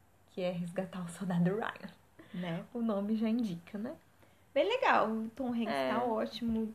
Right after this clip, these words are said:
Speaker 2: O
Speaker 1: Sim, o Matt,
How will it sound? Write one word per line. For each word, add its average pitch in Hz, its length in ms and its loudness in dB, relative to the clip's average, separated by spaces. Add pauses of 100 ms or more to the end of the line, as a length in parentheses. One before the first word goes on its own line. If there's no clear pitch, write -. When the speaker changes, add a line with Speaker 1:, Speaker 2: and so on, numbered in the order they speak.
(120)
Speaker 2:
O 190 600 -6
Speaker 1:
Sim, 247 680 -4 (220)
o 196 840 -8
Matt, 196 160 -8